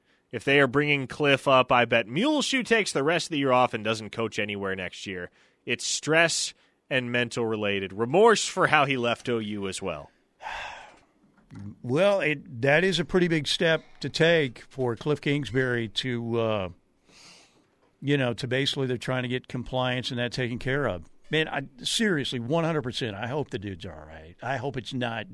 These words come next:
Speaker 2: that serious. I mean, it's football related. You guys know I've been way,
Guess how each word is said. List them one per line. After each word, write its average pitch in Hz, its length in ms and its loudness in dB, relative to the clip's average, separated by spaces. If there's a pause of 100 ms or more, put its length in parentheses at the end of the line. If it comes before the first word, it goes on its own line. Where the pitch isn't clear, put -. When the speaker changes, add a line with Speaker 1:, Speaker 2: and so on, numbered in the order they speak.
Speaker 2:
that 95 260 -10
serious. - 680 -12 (840)
I 139 60 0
mean, 165 120 4
it's 160 140 0
football 165 400 4
related. 156 540 4
You 156 100 -2
guys 151 400 4
know 147 400 0
I've 143 240 -6
been 131 460 -6
way, 160 520 0